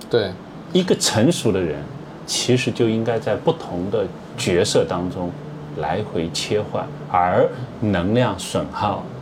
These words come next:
Speaker 2: 较小。
Speaker 1: 这听起来还是很难的。
Speaker 2: 呃，其实不难。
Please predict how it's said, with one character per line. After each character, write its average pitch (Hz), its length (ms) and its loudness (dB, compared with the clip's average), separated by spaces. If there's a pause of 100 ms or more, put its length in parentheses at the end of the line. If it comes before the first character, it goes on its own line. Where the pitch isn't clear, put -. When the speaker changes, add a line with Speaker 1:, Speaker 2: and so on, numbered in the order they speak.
(320)
Speaker 2:
较 - 260 2
小。 - 340 -4 (520)
Speaker 1:
这 - 140 -4
听 - 120 2
起 190 80 8
来 139 60 6
还 - 80 2
是 131 80 4
很 - 200 -2
难 90 380 -8
的。 123 140 2 (580)
Speaker 2:
呃， 120 540 8 (380)
其 - 340 4
实 - 220 0
不 127 220 4
难。 82 520 2